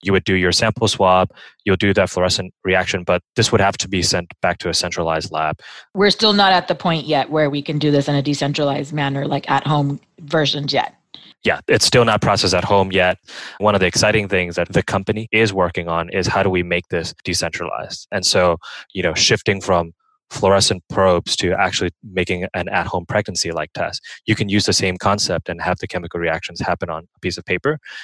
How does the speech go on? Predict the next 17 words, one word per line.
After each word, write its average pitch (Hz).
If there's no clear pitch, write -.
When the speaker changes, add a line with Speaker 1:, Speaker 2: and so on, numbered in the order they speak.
Speaker 1:
And 92
so 90
you 90
could -
actually 92
have 85
this 90
lateral 90
flow 85
chemistry, 87
and 90
they 98
might 92
have 92
to 117
send 90
you 87